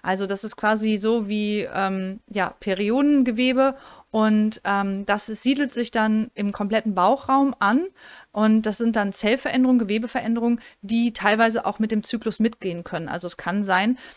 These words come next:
dass sich während des Zyklus das Gewebe aufbaut, wie auch das Blut in der Gebärmutter. Und wenn man dann, ähm, im Zyklus ist, also in der Periode,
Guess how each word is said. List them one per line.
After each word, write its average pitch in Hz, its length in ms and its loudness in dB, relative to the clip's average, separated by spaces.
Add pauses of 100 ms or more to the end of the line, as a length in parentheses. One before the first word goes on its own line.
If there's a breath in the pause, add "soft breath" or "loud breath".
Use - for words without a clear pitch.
(140 loud breath)
dass 196 240 0
sich 196 340 -6
während 196 220 -4
des - 140 -10
Zyklus 277 480 0
das 202 180 -4
Gewebe 190 340 -2
aufbaut, 285 500 2
wie 208 180 -6
auch 185 200 -2
das - 200 -8
Blut 214 220 -4
in 190 220 -8
der 180 240 -2
Gebärmutter. 254 680 0 (360 loud breath)
Und 294 360 4
wenn 226 120 4
man 226 160 2
dann, 208 400 0
ähm, 190 440 -4
im 214 220 0
Zyklus - 440 -8
ist, - 340 -4
also 196 380 -4
in 208 160 -4
der 214 100 -2
Periode, 196 540 -4